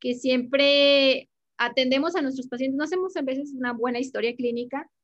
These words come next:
o no revisamos la mucosa, no revisamos lengua, no revisamos tejidos. Hay que tomarnos unos minutitos para cualquier lesión que a lo mejor el paciente nunca se ha visto,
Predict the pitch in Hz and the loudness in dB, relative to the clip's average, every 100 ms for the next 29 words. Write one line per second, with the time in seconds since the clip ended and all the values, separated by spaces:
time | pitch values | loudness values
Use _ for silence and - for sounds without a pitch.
0 | _ - 262 285 311 311 269 254 262 247 | _ -2 2 2 0 0 -2 -2 -2 -2
1 | 214 196 226 254 262 262 269 262 262 233 | -4 -6 -6 -4 -4 -2 0 0 -2 -6
2 | 233 220 220 214 214 214 233 240 214 214 | -6 -6 -6 -6 -6 -6 -6 -8 -10 -12
3 | 196 240 233 240 - _ _ _ 247 254 | -10 -6 -4 -6 -10 _ _ _ -8 -6
4 | 294 269 254 254 294 311 294 320 302 247 | -4 0 0 -2 -4 -4 -4 -2 0 0
5 | 240 269 269 294 359 - 254 262 247 233 | -2 -6 -6 -6 -6 -6 -6 -4 -6 -4
6 | 285 285 320 330 330 320 339 285 262 262 | -4 -2 -4 -4 -6 -2 -2 0 0 -2
7 | 294 277 277 294 285 320 311 320 349 349 | -2 -4 -4 -4 -4 -4 -4 -4 -4 -2
8 | 349 339 349 - 285 | -2 0 -2 -2 -6